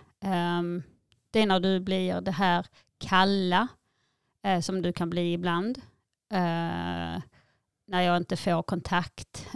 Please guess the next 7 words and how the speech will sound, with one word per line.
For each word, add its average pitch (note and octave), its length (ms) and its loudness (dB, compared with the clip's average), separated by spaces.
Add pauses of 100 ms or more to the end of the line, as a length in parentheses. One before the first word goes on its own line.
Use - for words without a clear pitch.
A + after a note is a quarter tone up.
ehm, F3+ 480 -4 (680)
då, G3 480 2 (1080)
liksom, - 360 -6
eller G#3 380 2
när G3+ 140 2
vi G#3 160 2
har, F#3 280 2